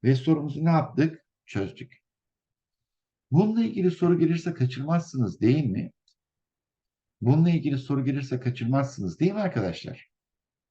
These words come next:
Değil mi? Kaçırmazsınız. Yaparsınız. Bence basit bir soruydu. Neredeyiz? On üç. Para arzı belirli bir düzeyi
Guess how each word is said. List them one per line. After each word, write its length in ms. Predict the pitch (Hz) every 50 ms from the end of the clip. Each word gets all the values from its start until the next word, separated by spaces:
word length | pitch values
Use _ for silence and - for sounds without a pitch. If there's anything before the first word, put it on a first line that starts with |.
| _ _ _ _ _ _ _ _ - - _ _ _ _ _ _ _ _ _ _ _ _ _ _ _ _ _ _ _ _ _ _ _ _ _ _ _ _ _ _ _ _ _ _ _ _ _ _ _ _ _ _ _ _ _ _ _ _ _ _ _ _ _ _ _ _ _ _ _ _ _ _ _ _ _ _ _ _ _ _ -
Değil 120 | - 160 190
mi? 100 | 214 -
Kaçırmazsınız. 1000 | - 139 127 - 139 131 139 143 143 131 - - 104 98 110 165 160 - _ _ _ _ _ _ -
Yaparsınız. 500 | 160 165 160 208 196 190 - 127 123 117
Bence 300 | 147 160 160 170 127 123
basit 380 | 120 120 - - 160 160 - -
bir 40 |
soruydu. 640 | 127 - - 92 85 82 82 - - 117 - - - _ _ _ _ _ _ _ _ _ _ _ _ _ -
Neredeyiz? 460 | 127 160 170 170 160 165 160 - -
On 160 | - 127 127 110
üç. 340 | 95 - - - - _ _ _ _ _ _ _ _ _
Para 280 | - - 185 220 226 -
arzı 500 | - 156 131 98 - - - - - _ _ _ _ _ _ -
belirli 680 | - - - - 131 131 151 147 160 180 202 233 - 220
bir 300 | 214 214 196 175 165 156
düzeyi 680 | 143 156 156 135 131 160 160 151 151 160 175 - -